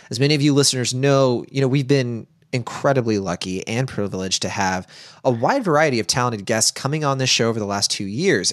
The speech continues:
And we've slowly but surely built up what we consider a great, impressive network of contributors and friends of the show who are gracious enough to come on Cinemaholics and share their unique insights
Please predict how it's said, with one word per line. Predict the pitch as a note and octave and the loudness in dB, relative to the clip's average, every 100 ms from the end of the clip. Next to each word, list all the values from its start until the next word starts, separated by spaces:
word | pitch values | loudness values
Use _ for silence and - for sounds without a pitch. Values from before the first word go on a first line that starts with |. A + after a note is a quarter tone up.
| - | -6
And | G#2 | -10
we've | A#2 A#2 - - - - - | -8 -8 -10 -20 -20 -20 -2
slowly | - - A3+ A#3 A3 B3 | -2 2 4 4 4 2
but | D4 | 2
surely | - - C#3+ C#3 | 0 2 2 2
built | C#3 C3+ C3+ | 2 2 2
up | B2+ A#2+ | 2 2
what | A#2 - _ | 0 -4 _
we | C3 E3+ | -2 0
consider | E3 D3+ C3+ C3 B2+ | 0 0 4 4 2
a | - | -4
great, | A2 A#2+ A2+ C3+ D3+ C#3+ - - | -8 -6 2 4 2 2 -2 -2
impressive | A#2 G#2+ - B2+ B2+ C3+ A#2 | -8 -10 -2 2 2 2 -2
network | G#2 - G2+ - | -6 -2 -4 -4
of | G#2+ F#2+ | -8 -8
contributors | - F#2+ - F#3 F3+ E3 D#3 D3+ D3 - - - - | -10 -6 -2 0 2 2 4 4 2 -2 -14 -16 -10
and | F#2 | -6
friends | - D3 D3 | 0 0 2
of | C#3 | 2
the | |
show | C3 - G#2+ G#2+ | 2 4 4 2
who | - G2+ | 0 -4
are | G2 | 0
gracious | A#2+ B2+ B2 A#2 | 2 2 2 -2
enough | A2 | -4
to | - | -6
come | G#2 - D3 | -6 -4 0
on | C#3+ C3 | 2 2
Cinemaholics | C3 A2+ A2 F#2+ G2 | 0 0 -2 -2 -2
and | F#2 | -6
share | - G#2+ | -4 -2
their | G#2 | -2
unique | G2+ E3 G3+ | -2 -2 0
insights | C#3 - C3 B2+ | 0 2 2 2